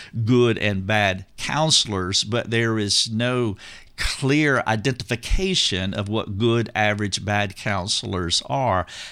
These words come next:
And that creates a liability. So the only way that you can make things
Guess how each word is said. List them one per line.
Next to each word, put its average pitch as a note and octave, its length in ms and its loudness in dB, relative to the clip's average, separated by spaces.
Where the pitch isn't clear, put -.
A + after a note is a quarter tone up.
And A2 220 2
that F#3+ 220 0
creates A#2 560 -2
a G2+ 80 -2
liability. G#2 880 -2
So D#3 480 2
the C3 200 0
only D3+ 260 0
way B2 420 2
that F#2+ 220 -2
you A#2 160 2
can G2+ 260 -4
make A#2 220 0
things A2 480 -2